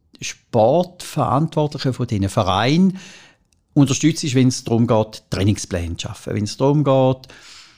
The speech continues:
Menschen mit Beeinträchtigung auch ein Stück weit abzuholen hinsichtlich der Leistung oder hinsichtlich der Transfermöglichkeiten, wie so ein Training kann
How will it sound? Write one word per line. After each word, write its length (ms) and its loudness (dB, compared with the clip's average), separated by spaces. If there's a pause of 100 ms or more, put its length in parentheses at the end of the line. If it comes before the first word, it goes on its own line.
(400)
Menschen 480 4
mit 180 -2
Beeinträchtigung 1300 -2
auch 180 -2
ein 60 -2
Stück 340 -4
weit 160 -4
abzuholen 580 -2
hinsichtlich 560 -6
der 120 -4
Leistung 560 -2
oder 180 -6
hinsichtlich 720 -6
der 300 -10
Transfermöglichkeiten, 1600 -2 (100)
wie 460 -6
so 120 -4
ein 100 0
Training 320 -8
kann 320 -12